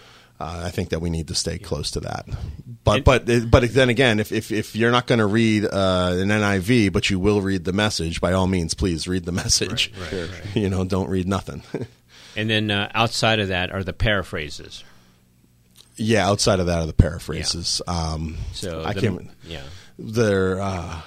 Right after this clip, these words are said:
Speaker 2: I can't even think of an, uh, an example off the top of my mind, to be honest with you, of
Speaker 3: The
Speaker 2: paraphrase.
Speaker 3: Message is.
Speaker 2: Is the Message a
Speaker 3: The, the,
Speaker 2: paraphrase?
Speaker 3: the Message is a paraphrase.
Speaker 2: Yeah,
Speaker 3: Yeah.
Speaker 2: yeah.
Speaker 3: Yeah.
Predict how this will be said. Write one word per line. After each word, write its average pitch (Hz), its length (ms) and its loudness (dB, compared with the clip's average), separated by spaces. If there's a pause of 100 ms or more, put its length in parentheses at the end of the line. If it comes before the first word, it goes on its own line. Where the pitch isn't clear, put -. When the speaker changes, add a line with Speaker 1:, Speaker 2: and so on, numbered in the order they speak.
Speaker 2:
I 110 140 -4
can't 117 160 0
even 87 100 -6
think 90 180 -4
of 85 60 -4
an, 85 80 -2
uh, 82 400 -4
an 80 120 -6
example 85 440 -2
off - 100 -10
the - 80 -6
top 80 80 -4
of 80 60 -12
my 85 80 -6
mind, 80 320 -8
to - 100 -12
be 80 60 -10
honest 80 200 -8
with 78 120 -10
you, 78 100 -8
of 95 80 -8
Speaker 3:
The 127 100 0
Speaker 2:
paraphrase. 143 280 0
Speaker 3:
Message 87 160 -6 (160)
is. - 100 -10
Speaker 2:
Is 95 140 -2
the 98 60 0
Message 95 340 -2
a - 20 -6
Speaker 3:
The, 104 60 4
the, 113 40 6
Speaker 2:
paraphrase? 95 500 0
Speaker 3:
the 98 80 -2
Message 87 280 -10
is 85 80 -14
a - 40 -18
paraphrase. 87 520 -8
Speaker 2:
Yeah, 90 220 2
Speaker 3:
Yeah. 80 100 -6
Speaker 2:
yeah. 90 160 0 (140)
Speaker 3:
Yeah. - 20 -8